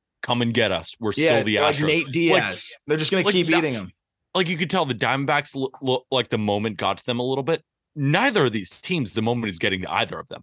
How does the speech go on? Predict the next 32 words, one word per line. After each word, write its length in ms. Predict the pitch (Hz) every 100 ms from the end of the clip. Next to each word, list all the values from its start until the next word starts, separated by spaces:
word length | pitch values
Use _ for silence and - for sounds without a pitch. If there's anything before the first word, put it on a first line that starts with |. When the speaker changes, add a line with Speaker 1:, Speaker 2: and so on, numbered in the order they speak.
| -
Speaker 1:
I 40 |
mean, 100 | 135
Corey 300 | 127 220 214
Seager's 360 | - 185 160 120
a 60 |
World 320 | 95 101 139 113
Series 320 | 135 113 113
M 100 | 107
V 160 | - 90
P, 380 | - 170 156 - _ _ _
right? 160 | 123 180
Speaker 2:
Yeah. 60 |
Speaker 1:
Marcus 360 | 180 240 151 -
Semien 380 | - 190 185 131
has 160 | 107
been 240 | 92 151 160
here, 160 | 113
right? 140 | 92 120
He 60 |
doesn't 180 | 147 160
have 80 | 143
a 60 | 98
ton 200 | - 139
of 60 |
postseason 440 | 123 147 135 98 98
experience, 360 | - 117 113
but 100 | 120
he's 140 | 110 90
a 20 |
veteran. 560 | 82 123 160 98 80 -
Speaker 2:
Yeah. 300 | 82 65 67
Speaker 1:
Like, 200 | 147 147